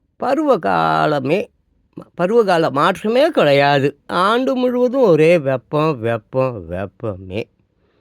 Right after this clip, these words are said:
சூரியனை சுற்றி வரும் பூமியின் வேகம் நிலையாக இருப்பது இல்லை. அதன் சுற்றுப்பாதையின் வெவ்வேறு இடங்களில் வெவ்வேறு வேகம். சூரிய மண்டலத்தின் மிக சிறிய நிலவு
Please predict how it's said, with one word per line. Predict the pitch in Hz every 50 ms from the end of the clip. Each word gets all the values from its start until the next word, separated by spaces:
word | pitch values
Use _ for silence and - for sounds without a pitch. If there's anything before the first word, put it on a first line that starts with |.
| _ _ _ _ _ _ _ _ _ _ _ _ _ _
சூரியனை | _ - - 302 330 339 302 285 254 220 208 190 180
சுற்றி | - - 185 185 247 233
வரும் | 185 175 160 175 196 170 139 113
பூமியின் | 120 151 175 190 185 165 143 127 117 107
வேகம் | 113 131 147 151 143 180 175 127 104 110 - - - _
நிலையாக | - 226 233 269 285 302 311 302 285 240 202 190 214 220 180 156
இருப்பது | 151 165 180 160 143 117 104 123 127 107
இல்லை. | 98 98 107 131 147 165 156 156 151 _ _ -
அதன் | - 220 220 233 214 208
சுற்றுப்பாதையின் | - 247 233 208 - 330 302 247 247 233 214 196 185 196 185 180 185 202 180
வெவ்வேறு | 160 175 190 190 202 233 233 226 208 190 160 143
இடங்களில் | 139 127 135 127 117 104 104 101 104 110 151 240 285 294 294 302
வெவ்வேறு | 311 285 269 233 175 135 120 117 120 117 113 110 107 107 110 139 190 170
வேகம். | 131 123 117 113 107 92 101 104 - _ _ _ _ _ _ _ _ _ _ _ _ _ _ _ _ _ _ _ _ _ _
சூரிய | _ - - 302 339 359 320 311 320 302 294
மண்டலத்தின் | 240 190 185 196 196 208 190 190 175 185 214 190 151
மிக | 127 123 135 196 196
சிறிய | - - 180 151 151 151 156 156 143 120 107 110 -
நிலவு | 123 123 127 135 139 156 160 165 165 160